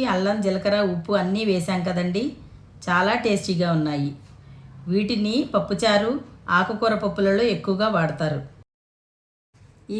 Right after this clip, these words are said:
మినపప్పు వడియాలలో ప్రోటీన్ చాలా ఉంటుందండి. ఈ వడియాలతో కర్రీ కూడా చేస్తారు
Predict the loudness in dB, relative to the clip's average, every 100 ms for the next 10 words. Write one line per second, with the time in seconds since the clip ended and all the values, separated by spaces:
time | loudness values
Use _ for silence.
0 | -4 -4 0 0 2 0 0 0 0 0
1 | -2 -2 -2 -2 -2 -2 2 2 2 0
2 | -2 -2 -4 -4 -4 -4 -8 -12 -20 -20
3 | -20 -8 -4 2 2 4 4 2 2 0
4 | 0 0 0 0 0 -2 -2 -2 -2 0
5 | 0